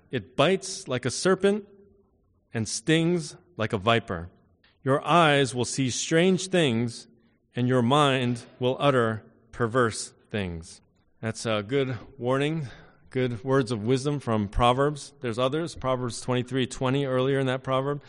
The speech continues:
Also Proverbs thirty-one, verses four and five. You can also go to Isaiah five, verses twenty-two and twenty-three. But all of those Old Testament descriptions and warnings are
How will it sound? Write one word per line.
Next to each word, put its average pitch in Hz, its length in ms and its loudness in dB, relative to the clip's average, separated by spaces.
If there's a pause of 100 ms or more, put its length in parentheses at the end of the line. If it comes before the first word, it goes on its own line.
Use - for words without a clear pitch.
(420)
Also 127 300 -2
Proverbs 127 400 -2
thirty-one, 139 500 0
verses 113 300 -2
four 139 380 4
and 131 180 -4
five. 147 540 0 (300)
You 117 100 -10
can 127 120 -6
also 127 240 -2
go 131 160 2
to 127 80 2
Isaiah 120 460 2
five, 131 400 2
verses 117 300 -4
twenty-two 135 440 -2
and 120 120 0
twenty-three. 131 560 -2 (720)
But 135 320 0
all 202 220 4
of 196 80 0
those 190 220 4
Old 185 260 2
Testament 165 480 0
descriptions 156 640 -2
and 127 160 0
warnings 131 500 0
are 120 420 0